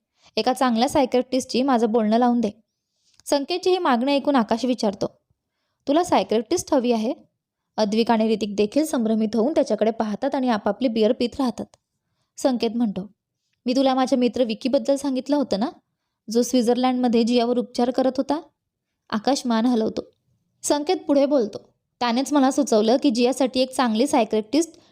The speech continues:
ठेवावी, ती तिच्या मानसिक रिकव्हरीसाठी खूप मदत करेल." हे ऐकून अद्विक आणि ऋतिक एकमेकांकडे आश्चर्याने पाहतात आणि मग संकेतकडे वळतात. ऋतिक थोडा धक्का बसल्यासारखा विचारतो, "काय? वहिनींना मानसिक समस्या आहे?"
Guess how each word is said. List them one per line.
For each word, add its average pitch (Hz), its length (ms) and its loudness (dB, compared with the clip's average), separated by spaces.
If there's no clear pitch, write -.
ठेवावी, 208 400 2
ती 330 120 2
तिच्या 330 220 4
मानसिक 269 440 2
रिकव्हरीसाठी 277 580 0
खूप 269 180 0
मदत 214 320 0
करेल." 196 240 -2
हे 214 200 4
ऐकून 302 320 0
अद्विक 277 320 -2
आणि 233 180 2
ऋतिक 208 320 0
एकमेकांकडे 220 540 0
आश्चर्याने 254 480 0
पाहतात 240 460 -2
आणि 226 180 -2
मग 247 120 -2
संकेतकडे 214 560 0
वळतात. 247 340 -2
ऋतिक 294 300 0
थोडा 320 180 2
धक्का 262 280 -2
बसल्यासारखा 269 540 0
विचारतो, 220 460 -4
"काय? 240 260 0
वहिनींना 254 380 2
मानसिक 240 380 0
समस्या 220 400 0
आहे?" 214 200 -2